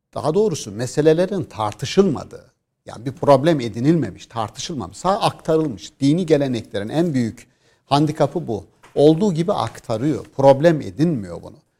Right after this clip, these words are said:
Şimdi bakıyorum bir ayet-i kerimede, e, Nisa suresinde, e, Bakara düzeltiyorum. Bakara suresi yüz yirmi sekizinci ayette kadın erkek meselelerini konuşuyor. İşte boşanmaya karar verdikleri zaman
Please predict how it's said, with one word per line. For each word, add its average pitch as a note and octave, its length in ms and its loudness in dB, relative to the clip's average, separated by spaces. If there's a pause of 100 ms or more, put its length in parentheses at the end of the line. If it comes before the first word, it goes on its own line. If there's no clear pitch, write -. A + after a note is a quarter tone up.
(280)
Şimdi C#3+ 140 -10
bakıyorum D3+ 520 2
bir D3+ 220 0
ayet-i A2 280 -4
kerimede, A2+ 760 -4
e, A2 160 -4
Nisa A#2+ 320 -4
suresinde, F#2+ 640 -16
e, - 580 -14
Bakara G#2 380 -4
düzeltiyorum. A2 600 -8
Bakara B2+ 360 0
suresi G#2+ 540 -10
yüz B2+ 180 -6
yirmi B2 180 -6
sekizinci G#2+ 520 -10
ayette - 600 -6 (480)
kadın F3+ 260 2
erkek E3 540 -4 (500)
meselelerini G2 760 -2 (160)
konuşuyor. C3 600 -6
İşte D3 300 -2
boşanmaya C3 560 0
karar A2 360 -4
verdikleri G#2 540 -8
zaman F#2+ 400 -12